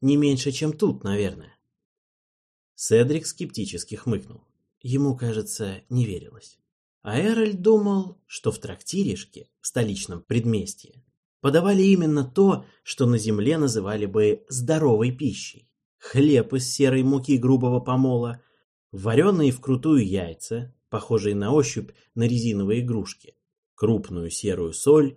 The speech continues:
и сбитень в глиняных кружках, сладкий, горячий и пряный до выступающих слез, за который, по мнению Седрика, содрали несообразно много.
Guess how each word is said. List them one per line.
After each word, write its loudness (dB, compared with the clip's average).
и -6
сбитень -6
в -12
глиняных -6
кружках, -12
сладкий, -8
горячий -2
и -8
пряный -2
до -4
выступающих -6
слез, -10
за -4
который, -2
по -8
мнению -6
Седрика, -4
содрали 0
несообразно -2
много. -4